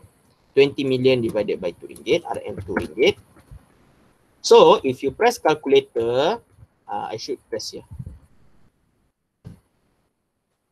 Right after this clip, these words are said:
Calculator. Okay, so twenty million divided by two ringgit, which is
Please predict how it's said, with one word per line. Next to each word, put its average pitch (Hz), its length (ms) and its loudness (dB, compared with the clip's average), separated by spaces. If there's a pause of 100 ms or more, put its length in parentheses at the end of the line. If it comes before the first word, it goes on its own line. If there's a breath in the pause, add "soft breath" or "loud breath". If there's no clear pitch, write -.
(1160)
Calculator. 107 640 -10 (2500)
Okay, 190 260 -2 (160)
so 117 160 -2
twenty 220 380 0
million 180 560 4 (920)
divided 120 460 0
by 110 160 -4
two 170 160 0
ringgit, 143 400 4 (160)
which 113 240 -8
is 120 160 -4